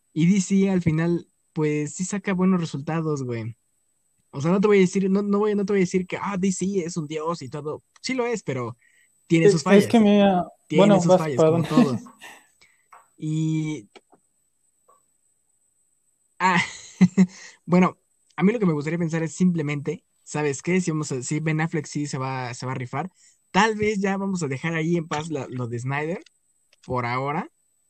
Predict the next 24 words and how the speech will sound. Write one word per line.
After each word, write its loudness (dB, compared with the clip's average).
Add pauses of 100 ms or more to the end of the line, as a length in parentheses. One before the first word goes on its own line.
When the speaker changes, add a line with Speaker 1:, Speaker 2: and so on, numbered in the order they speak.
(840)
Speaker 1:
O -2
sea, -2
yo 0
creo -2
que -4
van 0
a, 0
están -2
en, -2
en, -6
en, -6 (440)
en -4
stand-by. -2 (140)
Simplemente -4
hay -2
que -2
esperar, -2
güey, 0
hay -2
que -4
reestructurar -8
todo -6 (720)
y -4
vemos 0